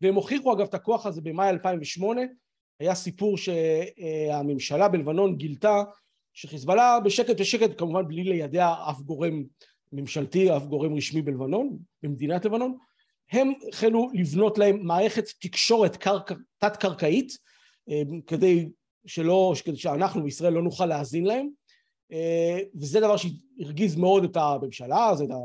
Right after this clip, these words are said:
ראש הממשלה, את הנשיא, אמרו, "מה זה, אתם לא יכולים לעשות דבר כזה בלי לידע אותנו?" והתחילו לדבר על זה שעכשיו כשיודעים על זה, אז,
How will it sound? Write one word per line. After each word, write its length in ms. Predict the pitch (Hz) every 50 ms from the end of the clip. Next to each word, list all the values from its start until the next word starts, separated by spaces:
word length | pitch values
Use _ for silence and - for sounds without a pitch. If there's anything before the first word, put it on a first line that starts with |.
| 120 123 123
ראש 320 | 131 135 131 147 139 165
הממשלה, 360 | 165 147 139 - 139 151 190
את 100 | 196 -
הנשיא, 360 | 156 143 135 - - 220 233 220 - - _ _ _ _ -
אמרו, 120 | 143 156 156
"מה 160 | 160 190 226
זה, 120 | 202 214
אתם 340 | - - - 185 185 180 180 160 156
לא 80 | 165
יכולים 220 | 175 170 196 202 202
לעשות 220 | 196 196 - 196
דבר 220 | 165 170 160 185 165
כזה 240 | - 202 151 185
בלי 160 | 160 170 190 196
לידע 360 | 190 175 160 147 143 190 233
אותנו?" 360 | 247 247 262 262 262 269 262 262 _ _ _ _ _ _ _ _ _ _
והתחילו 400 | 131 156 147 - - 208 214 214
לדבר 280 | 196 170 180 156 190 196
על 80 | 185
זה 80 | 175 185
שעכשיו 420 | - - 185 165 147 - 190 185 160
כשיודעים 400 | - - 156 147 131 135 214 240
על 60 | 247 208
זה, 140 | 180 208 180
אז, 180 | 156 139 151